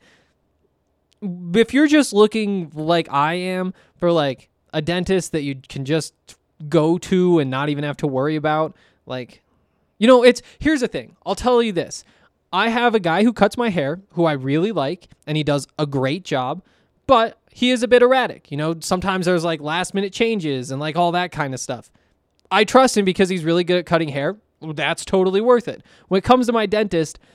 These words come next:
the truth is, like, I'm not all that picky. Like, I'm not somebody who's probably gonna come home and say, like, "Oh,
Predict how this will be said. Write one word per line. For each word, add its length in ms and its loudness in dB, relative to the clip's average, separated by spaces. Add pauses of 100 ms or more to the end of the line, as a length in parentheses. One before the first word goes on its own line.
(340)
the 220 -8
truth 360 4
is, 260 6
like, 380 0 (600)
I'm 160 2
not 240 4
all 180 6
that 180 0
picky. 400 -4 (120)
Like, 300 -2 (720)
I'm 280 0
not 260 0
somebody 320 0
who's 160 -4
probably 340 -4
gonna 200 -6
come 240 -6
home 320 -2
and 100 -4
say, 200 -2
like, 200 -4
"Oh, 320 -4